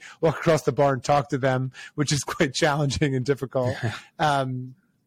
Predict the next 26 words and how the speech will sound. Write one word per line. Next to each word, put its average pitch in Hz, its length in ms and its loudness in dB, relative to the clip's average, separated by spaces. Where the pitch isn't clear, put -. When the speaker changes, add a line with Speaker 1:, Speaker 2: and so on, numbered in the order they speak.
Speaker 1:
and 165 180 0
so, 160 200 4
yeah, 165 180 6
that's, 160 300 0
that's 151 360 -2
what 151 220 -2
brought 139 200 2
me 135 100 -4
back 131 280 -4
into 127 120 -8
the 113 80 -6
entrepreneurial 120 680 -6
arena. 120 440 -2
It's 113 100 -10
just - 300 -8
some, 165 300 0
like, 160 160 -2
a, 127 280 -2
I 143 60 0
wanted 156 320 2
to 143 80 -2
see 160 180 0
the 139 140 0
world. 131 580 0
I 151 60 -6
wanted, 175 400 2